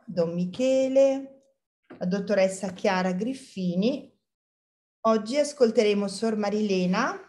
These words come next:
Bossotti, figlia dell'oratorio, eh, con un diploma di counseling, credo si dica così,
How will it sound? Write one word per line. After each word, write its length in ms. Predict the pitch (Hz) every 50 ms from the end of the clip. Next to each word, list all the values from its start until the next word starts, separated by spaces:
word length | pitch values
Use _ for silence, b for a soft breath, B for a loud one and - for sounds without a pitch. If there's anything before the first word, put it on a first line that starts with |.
| _ _ _ _ _ _ _ _ _
Bossotti, 920 | _ 226 180 180 180 - - - - 208 175 175 175 - - - 277 294 277
figlia 300 | - 226 220 202 190 185
dell'oratorio, 1400 | 180 185 180 175 175 175 185 180 180 208 196 185 175 175 180 208 220 254 294 370 392 - - - _ _ _ _ _ _ _ _ _ _ _ _ _ _ _ _ _ _ _ _ _ _ _ _ _ _ _
eh, 280 | - 185 185 185 180 180
con 140 | 208 226 220
un 140 | 226 233
diploma 440 | 226 220 214 220 226 214 214 220 220
di 220 | 202 196 202 190 - - - - _
counseling, 1040 | - 220 208 208 202 202 214 208 - 254 247 262 277 294 311 285 320 339 339 339 330
credo 280 | - 233 185 180 180
si 140 | 180 - -
dica 280 | 180 185 180 190 185 180
così, 520 | - 196 190 226 269 359 392 392 - -